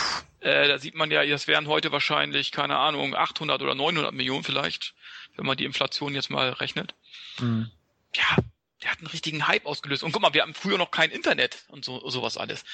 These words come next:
Speaker 1: Wenn man jetzt auch noch, äh, Internet und sowas zu rechnen würde, wenn er in der heut-, in der heutigen Zeit laufen würde, mal davon abgesehen, ob es funktioniert, ich glaube schon, dann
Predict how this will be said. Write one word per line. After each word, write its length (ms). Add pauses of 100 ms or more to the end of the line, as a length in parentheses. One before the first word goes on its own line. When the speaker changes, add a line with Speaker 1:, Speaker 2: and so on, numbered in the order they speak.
(240)
Speaker 1:
Wenn 120
man 120
jetzt 160
auch 80
noch, 180
äh, 120
Internet 480
und 80
sowas 300
zu 280 (540)
rechnen 440
würde, 320
wenn 120
er 100
in 80
der 100
heut-, 160
in 60
der 120
heutigen 340
Zeit 280
laufen 320
würde, 280 (300)
mal 180 (140)
davon 240
abgesehen, 320
ob 80
es 100
funktioniert, 480
ich 120
glaube 200
schon, 320 (500)
dann 280